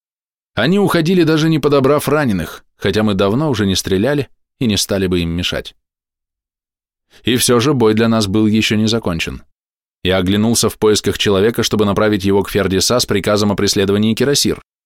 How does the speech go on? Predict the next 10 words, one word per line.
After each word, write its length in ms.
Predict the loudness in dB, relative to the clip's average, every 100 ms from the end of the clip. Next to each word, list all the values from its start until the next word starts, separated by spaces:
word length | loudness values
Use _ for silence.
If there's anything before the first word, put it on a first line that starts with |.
| _ _ _ _ _ _
Все 220 | -2 2
были 220 | 2 2
там, 280 | 2 0 0
внизу, 400 | 0 0 -2 -6 -10 _ _
так 180 | -4 -2
что 180 | 0 0
пришлось 400 | 0 2 2 2
отправить 440 | 0 0 0 0
гонца 320 | 0 0 0 0
герцога, 500 | 0 -2 -4 -8